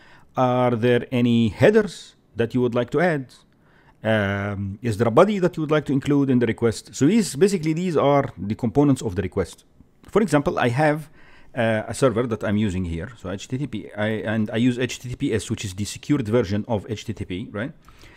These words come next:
So it's the encrypted, the H T T P, but on, inc-, on, on,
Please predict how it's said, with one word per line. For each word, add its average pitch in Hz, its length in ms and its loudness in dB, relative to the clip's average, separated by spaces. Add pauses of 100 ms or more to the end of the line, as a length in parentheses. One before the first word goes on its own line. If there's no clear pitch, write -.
(180)
So - 60 0
it's 104 140 0
the 117 80 -6
encrypted, - 580 0 (160)
the 110 300 -2
H 131 220 -4
T 135 60 -6
T 123 60 -8
P, 156 160 -2
but 127 240 -2
on, 127 140 2
inc-, 120 360 -2
on, 117 280 0
on, 113 200 0